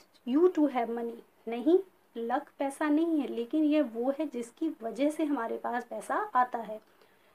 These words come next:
"Oh," said Paul vaguely, "I thought when Uncle Oscar said, 'Fill the lucre,' it means money।" अब वो कहती है, Paul बोलता है, "अच्छा, तो अब मुझे समझ में आया कि जब Uncle Oscar जो है वो बोलते हैं, 'Fill the lucre,' तो इसका मतलब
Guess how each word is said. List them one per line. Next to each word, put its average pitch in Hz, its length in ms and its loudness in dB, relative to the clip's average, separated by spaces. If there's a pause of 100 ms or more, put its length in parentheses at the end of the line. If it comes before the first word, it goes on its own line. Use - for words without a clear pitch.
(220)
"Oh," 302 140 6
said 247 500 0 (280)
Paul 254 240 4 (480)
vaguely, 277 460 0
"I 302 200 2
thought 247 420 0
when 302 220 2
Uncle 254 360 2 (100)
Oscar - 320 -8
said, 233 340 -2
'Fill 330 440 -2
the 302 220 4
lucre,' 240 720 -8
it - 160 -6
means 247 340 -4
money।" 370 260 4 (1000)
अब 254 100 -2
वो 240 60 -8
कहती 240 320 -6
है, 370 120 4 (560)
Paul 247 160 4
बोलता 233 340 -4
है, 311 160 -2
"अच्छा, 269 360 0
तो 269 200 -4
अब 262 100 2
मुझे 277 260 4
समझ 240 240 -6
में 226 180 -4
आया 233 240 0
कि 339 180 -4
जब 247 220 -4
Uncle 247 380 0
Oscar 247 460 -2
जो 240 200 -6
है 247 160 -6
वो 302 120 -2
बोलते 233 320 -4
हैं, 294 100 -2
'Fill 240 320 -6
the 226 160 -8
lucre,' 302 300 -6
तो 330 60 -6
इसका 285 240 -6
मतलब 240 420 -6